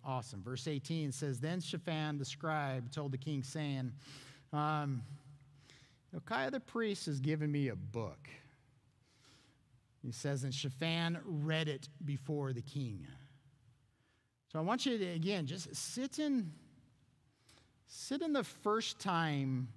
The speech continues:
You know, a lot of you may have been raised in the church. You've been, may have been raised in a lot of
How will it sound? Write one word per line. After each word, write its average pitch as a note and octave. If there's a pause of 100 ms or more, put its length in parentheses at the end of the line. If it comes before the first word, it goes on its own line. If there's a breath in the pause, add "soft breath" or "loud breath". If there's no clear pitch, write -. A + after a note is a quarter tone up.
(380 loud breath)
You D3+
know, D3+
a -
lot F#3
of F3+
you F3+
may F3
have E3
been C#3+
raised E3+
in E3+
the D#3
church. D3+
You've C#3
been, C#3
may D#3+
have D#3+
been D3
raised D3
in C#3
a -
lot C#3
of C3